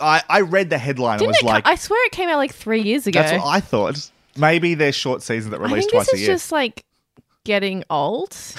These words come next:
Speaker 2: You don't <laughs> realise.
Speaker 1: It's like a zombie is just sort of, like, living beyond its means.
Speaker 2: Pretty much, yeah.
Speaker 1: <laughs> F X has renewed It's Always Sunny in Philadelphia for an additional three seasons on top of the season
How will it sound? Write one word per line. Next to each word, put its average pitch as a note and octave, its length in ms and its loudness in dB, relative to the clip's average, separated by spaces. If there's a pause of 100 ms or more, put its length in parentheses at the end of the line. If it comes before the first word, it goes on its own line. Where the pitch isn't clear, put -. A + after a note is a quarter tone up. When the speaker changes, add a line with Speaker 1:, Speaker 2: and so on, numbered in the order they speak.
Speaker 2:
You G3+ 120 -8
don't A#3+ 240 -2
<laughs> A#3 200 -6
realise. - 720 -8 (540)
Speaker 1:
It's C#3+ 180 -4
like C#3+ 240 4
a C3+ 60 0
zombie A#2 420 -2
is G#2 160 -4
just A2 240 -4
sort G#2+ 160 -4
of, G2+ 140 -4
like, G2+ 480 -2 (420)
living A2+ 300 -4
beyond G2+ 280 -2
its G2 160 -8
means. F#2+ 360 -6
Speaker 2:
Pretty F4 160 -2
much, - 420 -6
yeah. - 160 -6 (300)
Speaker 1:
<laughs> F3 340 -14
F D3 220 2
X D#3 220 2
has C#3 120 0
renewed C3 300 0
It's A2+ 160 -4
Always G3 280 2
Sunny E3 280 -2
in C3+ 60 -4
Philadelphia B2 640 0
for C3+ 200 0
an A#2 60 0
additional A#3 680 0
three F#3 320 -2
seasons C#3+ 580 0
on B2+ 140 -6
top - 200 -4
of G3 100 -10
the F#3+ 60 2
season D3 480 -2